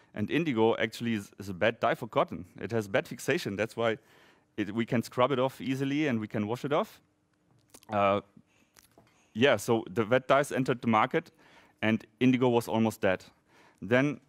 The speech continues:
I think you heard it yesterday that, uh, there was some effects, uh, like, uh, the, it wa-, actually indigo was used for, for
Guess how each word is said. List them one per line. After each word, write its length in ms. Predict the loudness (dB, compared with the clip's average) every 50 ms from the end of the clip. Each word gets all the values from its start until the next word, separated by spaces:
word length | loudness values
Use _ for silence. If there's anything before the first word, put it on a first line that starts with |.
| _ _ -4 -2
I 80 | -2
think 240 | 0 2 0 2 2
you 100 | 2 2
heard 140 | 2 2 0
it 140 | 0 -2 -2
yesterday 440 | -4 -4 -4 -6 -2 0 0 0
that, 300 | 2 0 0 -2 -2 -6
uh, 420 | -2 0 2 2 4 2 2 0 -2 -2
there 140 | -2 0
was 140 | 0 0 -2
some 480 | -4 -2 0 0 2 2 0 -2 -4 -6 _ _ _ _ _ _ _ _ _ _ _ _ _ _ _ _ _ -10 -10
effects, 640 | -6 0 2 2 2 2 0 _ -16 -14 -12 -4 0
uh, 260 | 2 4 6 6 6
like, 360 | 4 4 2 0 -4 -8 -4
uh, 220 | 0 2 2 2 0
the, 360 | 0 -2 -2 0 0 -2 -4 -8 -14 -20 -20 -16 -10 -8
it 100 | -6 -6
wa-, 120 | -6 -8 _ -2
actually 380 | 0 0 0 0 0 0 0 0
indigo 340 | 2 2 2 2 2 2 4
was 240 | 4 2 2 0 -4
used 180 | -6 -6 -6
for, 280 | -4 -2 0 0 0 0
for 440 | -2 -2 -2 0 2 0 0 -2